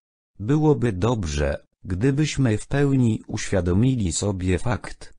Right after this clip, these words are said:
że jeśli nie będziemy uczestniczyć w Jego kielichu,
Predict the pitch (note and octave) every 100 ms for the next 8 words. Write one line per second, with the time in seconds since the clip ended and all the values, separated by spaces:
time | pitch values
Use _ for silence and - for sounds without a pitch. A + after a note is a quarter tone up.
0 | _ F#2 F2+ A2 G#2 A#2+ - B2 G2+ F2+
1 | E2 E2+ E2+ C3 D3 A#2 D2+ D2+ F2+ -
2 | - B2+ C3+ - B2 - D#2 D#2+ D#2 E2+
3 | E2+ - F#2 F#2 D2+ - F2+